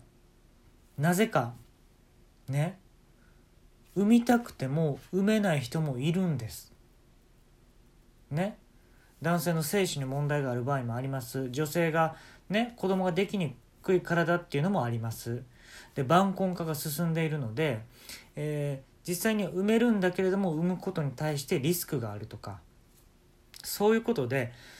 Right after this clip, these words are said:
えー、子供を望んでいるけども、子供がえー、なかなか産めないっ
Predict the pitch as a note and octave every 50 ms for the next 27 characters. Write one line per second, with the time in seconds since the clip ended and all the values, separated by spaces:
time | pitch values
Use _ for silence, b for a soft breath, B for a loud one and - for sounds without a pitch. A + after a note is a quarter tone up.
0 | B B B B B B - - C#3+ C#3+ C#3+ C#3+ C#3+ - - A3+ A#3 B3+ A#3 A3+
1 | A3+ G#3+ F#3+ G3+ G#3+ A#3+ B3+ B3 A#3+ A#3 A#3+ A#3+ A#3 A3 A3 - - F3 C#3+ C#3
2 | C#3+ E3 D#3 D3 - - E3+ F3 F3+ F3+ F3 F3 E3+ D#3 E3+ E3+ E3 D#3+ b b
3 | b b b b b b b _ C#3+ C#3+ C#3+ C#3 D#3+ E3 - F3+ E3 D3+ C#3+ D3+
4 | D3+ F3 G#3 A3+ B3 A#3+ A3 E3 C3 A#2+